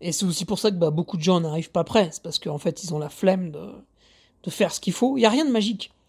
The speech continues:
C'est juste que tous les jours, il y a des actions à mettre en place. Et, euh, bah, personne n'est réellement motivé pour faire ça. En tout cas, très peu de monde.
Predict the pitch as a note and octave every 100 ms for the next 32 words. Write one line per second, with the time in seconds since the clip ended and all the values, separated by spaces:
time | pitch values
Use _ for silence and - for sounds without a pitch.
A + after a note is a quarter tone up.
0 | - - _ _ G#3 D4 - G#3+ - F4
1 | F#3 B3 G3+ F3 F3 G3+ C4 G3 F#3 E3
2 | F3+ A3 - - _ _ _ _ _ _
3 | _ _ _ F#3+ G3+ G3 E3+ D#3 C#3+ D#3
4 | G3 - - - - _ _ - _ _
5 | - E3 F#3 - G#3 F3 D#3+ E3 E3+ F3
6 | E3+ E3+ - F3 F3+ E3 D3+ D3+ - F3+
7 | F3 - E3+ - D#3 F#3+ D3+ E3 F3